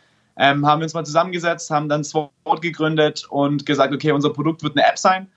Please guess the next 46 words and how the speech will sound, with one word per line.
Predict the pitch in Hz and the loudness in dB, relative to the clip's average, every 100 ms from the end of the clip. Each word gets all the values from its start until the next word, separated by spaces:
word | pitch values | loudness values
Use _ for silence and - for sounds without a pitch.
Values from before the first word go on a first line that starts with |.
| _ _ _ _ | _ _ _ _
Und | - 143 147 143 - | -2 2 2 0 2
das | 143 151 - - 135 | 4 4 -2 -4 4
war | 143 | 4
dann | 147 147 | 4 0
letztendlich | 147 139 151 147 | -2 -4 -4 -6
so | 147 143 | -6 -4
der | 143 143 131 | -2 -2 0
initiale | 151 143 151 139 139 135 - | -4 -4 0 0 0 -6 -8
Schwung | - 156 | -6 -6
vor | 165 151 | -2 -2
drei | - 135 | 2 4
Jahren, | 135 135 135 | 6 4 2
zu | 131 | -2
sagen, | 135 135 127 | 0 0 -2
„Okay, | 127 151 143 - | -8 -6 -8 -10
ich | 131 | -10
mach | 147 147 151 | 2 2 2
mich | 139 131 | -8 -6
neben | 151 151 147 | -6 -6 -10
meinem | 113 131 127 135 | 0 0 2 2
Hauptjob, | 151 151 - 147 147 _ 127 | 2 2 2 2 2 _ -6
ähm, | 127 131 | -4 -2
noch | 131 | -4
selbstständig.“ | 139 160 - 170 160 | 0 0 0 -6 -4
Und | 147 | -2
in | 143 | 2
der | 135 131 | 4 4
I | |
T | - 170 | 0 0
ist | 156 147 | 0 0
das | |
Schöne, | 143 147 143 135 131 _ _ _ | -2 0 0 0 -4 _ _ _
dass | - 135 | -4 0
du | 131 131 | 4 6
halt | 135 135 | 6 4
nicht | 135 127 | -2 -2
wirklich | 139 135 | -4 -4
eine | 131 | -6
Firma | 120 185 170 | -2 2 4
brauchst, | 160 147 147 151 - | 4 4 4 2 -4
in | 131 | -8
dem | 131 135 | -4 -4
Sinne, | 131 143 | -4 -6
dass | 127 127 - | -4 -6 -6
du, | 131 123 120 - | -6 -4 -6 -4
ähm, | 117 120 120 110 | -4 -4 -6 -12